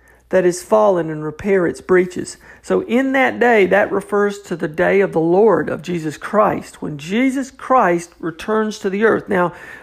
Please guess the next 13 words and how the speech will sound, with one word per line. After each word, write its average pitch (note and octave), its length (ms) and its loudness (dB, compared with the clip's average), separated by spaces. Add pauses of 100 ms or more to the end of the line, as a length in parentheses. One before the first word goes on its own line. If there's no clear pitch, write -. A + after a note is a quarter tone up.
we G3 180 4
are F#3 80 4
still, A#3+ 600 2 (320)
you - 120 -4
know, F#3+ 240 0 (400)
again, F3 600 0 (2000)
when D3+ 220 -6
Jesus B3+ 360 0
comes A#3 340 0
to, G#3+ 460 0
when D3+ 200 -8
Jesus A#3 360 -2
comes, F3+ 680 0